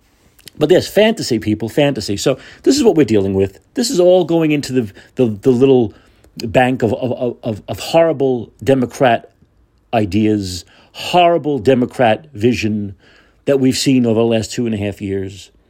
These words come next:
the horrible things they've done to us in this country, and the soul, the fabric of this country, and which is why they're going to lose. This is why they're going to lose. And they'll, they will indeed, as Glenn Greenwald said, they will blame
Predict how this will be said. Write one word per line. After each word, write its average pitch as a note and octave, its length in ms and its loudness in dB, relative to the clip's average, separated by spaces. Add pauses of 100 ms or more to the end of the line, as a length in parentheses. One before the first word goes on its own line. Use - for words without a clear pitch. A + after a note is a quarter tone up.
(160)
the C3 100 2
horrible D#3 320 2
things C3+ 220 0
they've A2+ 220 0
done A#2 240 0
to B2 120 -2
us G#2 240 -4
in G2+ 120 -8
this - 320 -10
country, G#2 560 -10 (480)
and A2+ 120 -6
the A2 80 -2
soul, G#2 680 0
the - 80 -8
fabric B2 460 -2
of F#2+ 80 -8
this F2 120 -10
country, G2+ 420 -10 (400)
and C#3+ 200 -2
which E3 160 2
is B2+ 80 -2
why A#2+ 180 4
they're A#2 100 0
going B2 180 0
to D3 100 -4
lose. A#3 480 -4 (1400)
This D#3+ 120 -12
is - 60 -10
why F#3+ 120 4
they're F3 100 -4
going E3 140 -2
to E3+ 80 -2
lose. - 460 -2 (840)
And D3 160 0
they'll, D3+ 140 4
they D3+ 200 2
will F#3 300 4
indeed, F3 380 0
as G2+ 160 0
Glenn C3 280 0
Greenwald B2 440 -2
said, A2 180 -4
they A#2+ 100 -2
will G#2+ 300 -2
blame G2+ 520 -6